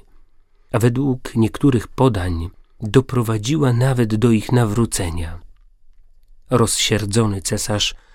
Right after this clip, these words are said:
kazał ją więc uwięzić i przemocą zmusić do wyparcia się wiary. Okazało się wówczas, że obdarzona była nie tylko bystrością umysłu,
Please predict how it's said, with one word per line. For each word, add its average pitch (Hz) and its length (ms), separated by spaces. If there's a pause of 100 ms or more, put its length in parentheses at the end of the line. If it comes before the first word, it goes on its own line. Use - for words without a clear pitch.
(240)
kazał 120 340
ją 113 220
więc 107 420
uwięzić 110 760
i 92 360
przemocą 117 640
zmusić 101 600
do 95 220
wyparcia 98 600
się 92 320
wiary. 87 480 (1200)
Okazało 98 480
się 104 200
wówczas, 110 580 (640)
że 104 300
obdarzona 113 720
była 113 340
nie 120 220
tylko 117 500
bystrością 110 800
umysłu, 110 640